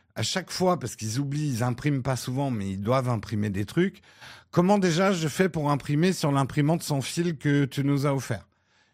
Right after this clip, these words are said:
Ils m-, ils me redemandent. Une I A intégrée à l'O S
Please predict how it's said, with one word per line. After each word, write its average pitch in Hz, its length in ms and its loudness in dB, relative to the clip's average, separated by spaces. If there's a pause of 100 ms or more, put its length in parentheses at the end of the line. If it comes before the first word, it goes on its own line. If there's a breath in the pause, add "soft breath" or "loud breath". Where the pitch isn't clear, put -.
(160)
Ils 104 100 -2
m-, 107 480 0
ils 117 120 -2
me 120 100 2
redemandent. 127 460 0 (1700)
Une 147 480 2
I 196 180 4
A 185 220 4
intégrée 160 640 2
à 120 80 2
l'O 127 260 6
S - 320 0